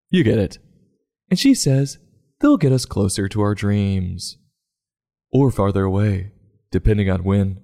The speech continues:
and where you're heading. The rabbit hops on his bike and decides he's gonna take the road into town. Oh, great.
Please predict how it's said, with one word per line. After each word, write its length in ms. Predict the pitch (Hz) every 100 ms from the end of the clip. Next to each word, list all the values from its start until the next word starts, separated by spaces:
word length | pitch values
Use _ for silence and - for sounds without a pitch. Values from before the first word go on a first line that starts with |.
| -
and 140 | 90
where 180 | 92 95
you're 160 | 95
heading. 460 | 98 98 98 92 95 - _ _ _ _ _ _ _ _ _ -
The 80 |
rabbit 300 | 202 269 139
hops 280 | 110 98 -
on 100 | 98
his 120 | 95
bike 360 | - 95 104 - _ _ _
and 60 | 131
decides 380 | 160 208 208 190
he's 180 | 208 185
gonna 180 | 127 101
take 280 | - 98
the 100 | -
road 260 | 92 95 95
into 220 | 95 98
town. 680 | 87 98 98 95 90 85 104 _ _ _ _ _ _ _ _ _ _
Oh, 300 | 101 95 92
great. 680 | - 95 95 98 98 92